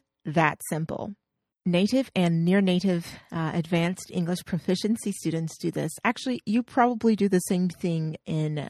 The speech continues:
your first language or any language that you speak. But it's not that easy to do at first. So,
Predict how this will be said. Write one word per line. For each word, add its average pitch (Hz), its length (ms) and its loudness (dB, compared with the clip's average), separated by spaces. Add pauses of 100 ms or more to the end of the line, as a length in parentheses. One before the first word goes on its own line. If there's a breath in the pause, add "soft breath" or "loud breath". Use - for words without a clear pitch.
(120)
your 160 240 -2
first - 480 -4
language 156 420 -2
or 160 260 -4
any 175 220 0
language 156 520 -4
that - 160 -4
you 156 240 0
speak. - 380 -10 (1000)
But - 260 2 (560)
it's 233 240 0
not 277 420 0 (220)
that 208 400 4
easy 160 480 0
to 175 140 -4
do 160 180 0
at 139 120 -2
first. - 580 -12 (200)
So, - 360 0